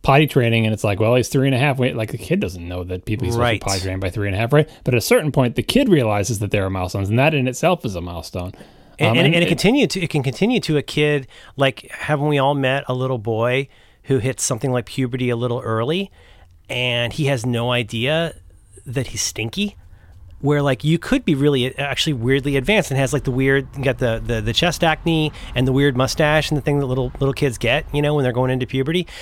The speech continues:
Speaker 2: Where, like, you know, that, in that point, it all comes down to some kind of a disconnect between the different parts of you,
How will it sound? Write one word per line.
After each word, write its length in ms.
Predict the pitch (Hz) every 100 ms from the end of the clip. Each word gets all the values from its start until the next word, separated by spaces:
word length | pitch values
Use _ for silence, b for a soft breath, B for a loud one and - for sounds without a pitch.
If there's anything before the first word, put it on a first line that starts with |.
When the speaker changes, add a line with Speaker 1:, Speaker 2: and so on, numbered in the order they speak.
| B
Speaker 2:
Where, 120 | 147
like, 220 | 151 143 -
you 100 | 156
know, 140 | 135
that, 220 | 139 147
in 160 | 143 139
that 220 | 185 226
point, 320 | 185 139 120
it 400 | 76 - 165 175
all 100 | 202
comes 160 | 277 277
down 120 | 294
to 40 |
some 160 | 233 -
kind 120 | -
of 60 | 156
a 60 |
disconnect 400 | 110 113 - 113
between 180 | - 135
the 80 | 120
different 240 | 139 170
parts 240 | - 139 -
of 100 | 120
you, 220 | 113 101